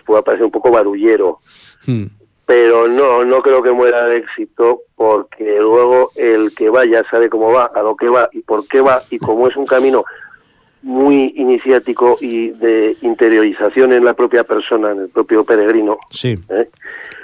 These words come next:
Speaker 1: Pues a ese no, no le va a afectar. No le va a afectar. Bueno, le pasarán más bicicletas y más cosas, pero no.
Speaker 2: <laughs> ¿Qué me, qué, y, y, y más patinetes eléctricos?
Speaker 1: <laughs> Eso, más patinetes eléctricos.
Speaker 2: <laughs> ¿Qué mejorarías del camino?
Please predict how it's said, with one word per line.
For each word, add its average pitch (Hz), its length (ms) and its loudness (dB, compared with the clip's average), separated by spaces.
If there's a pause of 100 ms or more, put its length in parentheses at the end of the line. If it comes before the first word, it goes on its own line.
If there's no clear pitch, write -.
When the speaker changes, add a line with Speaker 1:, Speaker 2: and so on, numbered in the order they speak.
(420)
Speaker 1:
Pues 107 420 2
a 87 100 0
ese 92 220 -4
no, 104 180 0
no 101 200 0
le 87 80 -2
va 76 80 -4
a - 40 -4
afectar. - 400 -6 (420)
No 107 80 -6
le 90 60 -2
va 85 60 0
a - 20 -2
afectar. 107 280 -2
Bueno, 107 180 0
le - 100 -2
pasarán 107 360 -2
más 101 140 -2
bicicletas 127 600 -2
y 110 80 -8
más 104 180 -6
cosas, 127 380 -4
pero 104 200 -2
no. 110 220 0 (800)
Speaker 2:
<laughs> - 680 -6
¿Qué 196 120 2
me, 262 140 0
qué, - 120 -14
y, 165 520 -2
y, 165 40 -2
y - 40 4
más 175 160 2
patinetes 170 580 0
eléctricos? 175 640 0
Speaker 1:
<laughs> - 480 -2
Eso, - 200 -2 (100)
más - 140 0
patinetes - 580 -2
eléctricos. 143 560 -6
Speaker 2:
<laughs> - 880 -12
¿Qué 185 120 2
mejorarías 185 580 2
del 120 140 0
camino? 98 480 -6